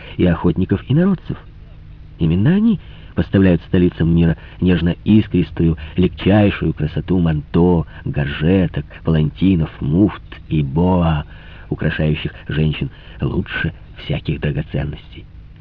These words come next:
Близость предстоящего аукциона уже настраивала Петропавловск на праздничный лад. Мишка Сотенный тоже потирал руки. «Вот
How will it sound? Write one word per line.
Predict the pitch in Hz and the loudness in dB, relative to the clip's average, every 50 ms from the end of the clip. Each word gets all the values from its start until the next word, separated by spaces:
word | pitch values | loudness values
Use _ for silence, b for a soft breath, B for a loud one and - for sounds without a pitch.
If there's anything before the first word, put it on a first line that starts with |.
| - - - - - - - - - - - - - | -20 -20 -20 -20 -20 -20 -20 -20 -20 -20 -18 -10 -4
Близость | 170 - 151 214 208 196 185 - - - - | 0 2 2 2 4 2 0 0 -4 -10 -2
предстоящего | - 156 156 - - 160 165 175 160 - 151 151 - | 2 2 2 2 4 6 6 6 6 6 4 2 4
аукциона | - 139 131 - - - 139 165 208 208 196 - B B B B B B | 4 2 2 2 2 2 4 4 4 4 0 -2 B B B B B B
уже | 143 135 165 190 | 6 6 6 6
настраивала | 220 202 - - 143 156 180 196 196 196 190 | 4 2 2 2 4 6 6 6 6 4 4
Петропавловск | 170 165 - - 101 - - - 113 160 180 185 185 185 185 170 - - - | 4 4 2 2 0 0 2 4 4 6 6 6 4 2 2 0 -4 -4 0
на | 113 107 - | 2 2 2
праздничный | - - 87 113 143 160 147 160 160 156 - - 156 156 | 2 2 4 4 6 6 4 4 2 0 0 0 0 2
лад. | 117 - - 127 120 - - - - - - - - - - - - - - - - - | 2 2 0 -2 -4 -10 -14 -20 -20 -20 -20 -20 -20 -20 -20 -20 -20 -20 -20 -20 -12 -2
Мишка | - 101 175 226 - - - 185 - | 4 4 4 4 4 0 -4 -2 2
Сотенный | - 160 190 214 - 208 202 196 196 196 196 185 - - | 4 4 4 4 4 0 -2 0 0 -2 -2 -4 -4 2
тоже | - 156 185 208 208 185 175 | 4 6 6 6 4 2 2
потирал | - 175 - - 160 151 151 160 156 | 0 0 2 4 4 6 6 6 6
руки. | 131 135 135 123 - - 104 98 | 6 6 4 4 4 2 2 2
«Вот | 87 - 92 165 180 170 190 185 | 2 2 2 4 4 4 2 0